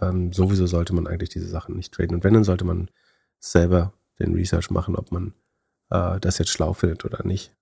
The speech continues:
Ähm, und wie gesagt, äh, ich hab das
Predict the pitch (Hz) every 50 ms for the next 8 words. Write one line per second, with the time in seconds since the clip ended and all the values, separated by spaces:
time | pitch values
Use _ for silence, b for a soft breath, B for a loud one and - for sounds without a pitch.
0 | _ _ - 90 90 90 90 92 95 92 - _ _ _ _ - _ _ _ _
1 | _ _ _ _ _ - 98 87 - 92 92 85 85 82 82 - _ - 98 95
2 | 98 98 98 95 - 98 90 - 85 85 85 - - -